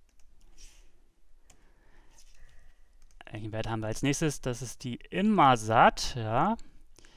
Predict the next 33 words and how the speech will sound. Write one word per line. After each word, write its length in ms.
Vorletzter 480
Wert 160
für 140
heute, 300
Inmarsat. 840
Vom 160
Namen 280
her 100
vielleicht 220
schon 180
so 80
ein 60
bisschen, 400
äh, 560
ähm, 240
kann 100
man 80
sich 100
heraushören, 440
was 180
Inmarsat 640
macht. 380
Weil 280
Ma, 520
na, 100
Mare, 520
natürlich 440
Meer 380
und 180
Sat, 460
Satellit. 520
Also 300
in 400